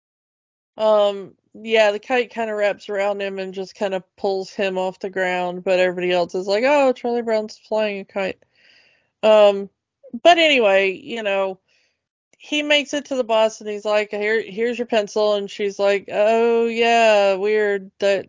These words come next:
it's been missing for an entire year and now the weird kid gives it back to me." But he was like, "Why did you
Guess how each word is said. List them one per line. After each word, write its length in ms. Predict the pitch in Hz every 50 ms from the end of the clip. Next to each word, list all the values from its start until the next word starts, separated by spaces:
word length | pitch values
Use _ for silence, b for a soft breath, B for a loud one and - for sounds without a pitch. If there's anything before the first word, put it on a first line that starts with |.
| -
it's 240 | 185 196 202 196 -
been 180 | - 208 202 202
missing 280 | 202 196 - 214 202 196
for 160 | - 208 202
an 80 | 196 190
entire 400 | 190 196 - 196 190 196 196 196
year 380 | 196 190 190 190 190 185 185
and 240 | 185 175 175 - - - - 196
now 440 | 190 196 190 190 190 185 185 185 185 _ _ _ _ _ _ _ _ _ _ _ _ _ - - - - - -
the 80 | 202
weird 360 | 202 202 208 202 196 190 -
kid 320 | - - 196 190 175 - _
gives 240 | - 196 190 185 190
it 120 | 190 -
back 200 | - 190 190 180 -
to 80 | -
me." 160 | 190 175 180 b b b b b b b b b b b b b b _ _ - - 190 _ -
But 500 | 220 226 220 208 202 202 202 185 - _ _ _ _ _ _ _ _ _ _ _ _ _ _ _ _ _ _ _ _ _ _ _ _ _ _ _ _ _ _ _ _ _
he 260 | - - - 269 269 269
was 320 | 262 269 254 233 - - _ _ _ -
like, 500 | 226 233 226 220 214 214 202 165 _ _ _ _ _
"Why 300 | - 214 226 226 233 240
did 220 | 247 254 247 233 -
you 520 | 247 233 233 226 220 214 208 190 - -